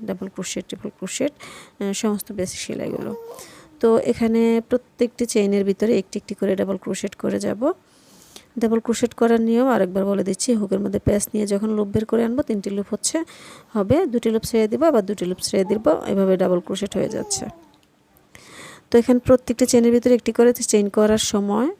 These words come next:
আমাদেরকে খেয়াল রাখতে হবে একটি চেইনও যাতে বাদ না পড়ে। একটি চেইনও যদি বাদ পড়ে তাহলে কাজটি ফাঁকা ফাঁকা দেখা যাবে, দেখতে ভালো লাগবে না।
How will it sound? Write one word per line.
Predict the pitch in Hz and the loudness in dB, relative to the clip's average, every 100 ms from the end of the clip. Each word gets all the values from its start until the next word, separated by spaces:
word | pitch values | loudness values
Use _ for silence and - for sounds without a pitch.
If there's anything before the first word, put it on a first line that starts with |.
| _ | _
আমাদেরকে | 220 202 196 196 - 214 285 | -6 -4 -2 -4 -2 0 0
খেয়াল | - 196 | 0 0
রাখতে | 190 190 - | 0 -4 -2
হবে | 196 214 | -2 0
একটি | - - 214 | -2 -6 -4
চেইনও | 202 196 196 | 0 0 0
যাতে | 202 285 | 0 0
বাদ | 269 196 185 | 2 2 0
না | 190 | -4
পড়ে। | - 180 - | -2 -2 -2
একটি | - 220 | -8 -8
চেইনও | - 196 196 | -4 -4 -4
যদি | 196 190 | -4 -4
বাদ | 196 190 - | -2 -4 -2
পড়ে | 202 262 | -2 -2
তাহলে | 294 202 190 262 - - - - | -4 -4 -2 -2 -4 -20 -20 -12
কাজটি | - 220 240 | -6 -4 -4
ফাঁকা | 226 226 | -4 -2
ফাঁকা | 233 240 | -2 -2
দেখা | 226 226 240 | -2 -2 0
যাবে, | 277 285 | 0 0
দেখতে | 190 - | -4 -6
ভালো | 196 185 196 | -4 -4 -4
লাগবে | - - - | -6 -6 -6
না। | 202 | -6